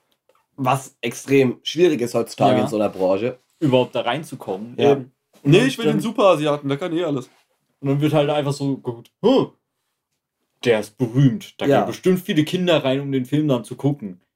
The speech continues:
Speaker 1: Also man nimmt ja nicht mal irgendwie berühmt, also man nimmt ja schon zielgruppenorientiert. Also
Speaker 2: Ja.
Speaker 1: es wür-, wird ja keinen Sinn machen, wenn man Günther Jauch nimmt.
Speaker 3: <laughs> Okay. Das wär schon geil.
Speaker 1: Günther Jauch kann doch jetzt nicht so Sonic sprechen, aber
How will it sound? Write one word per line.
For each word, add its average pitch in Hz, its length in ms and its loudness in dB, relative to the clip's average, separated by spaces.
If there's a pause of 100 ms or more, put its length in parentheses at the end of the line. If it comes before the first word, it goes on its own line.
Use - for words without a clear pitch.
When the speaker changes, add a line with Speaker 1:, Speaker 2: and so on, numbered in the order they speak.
(140)
Speaker 1:
Also 117 180 0
man 120 120 4
nimmt 156 180 4
ja 151 80 4
nicht 147 180 0
mal 131 120 0
irgendwie 127 240 0
berühmt, 120 320 0
also 123 280 -4 (340)
man 117 160 0
nimmt 135 120 2
ja 139 100 2
schon 151 300 -2
zielgruppenorientiert. 117 1040 -4
Also 107 140 -4
Speaker 2:
Ja. 107 60 -6
Speaker 1:
es 107 100 -14
wür-, 131 240 2
wird 143 140 0
ja 139 40 -2
keinen 135 180 0
Sinn 143 100 0
machen, 139 160 0
wenn 123 80 -4
man 123 120 -2
Günther 147 320 2
Jauch 165 360 0
nimmt. 139 360 0
Speaker 3:
<laughs> 151 340 -4
Okay. - 200 6
Das 165 180 -4
wär 160 100 -2
schon 160 340 -4
geil. 160 360 0
Speaker 1:
Günther 175 280 4
Jauch 165 240 0
kann 165 160 4
doch 165 100 0
jetzt 156 200 -4
nicht 170 200 -6
so - 140 2
Sonic 160 360 0
sprechen, 131 280 -2
aber 120 200 -6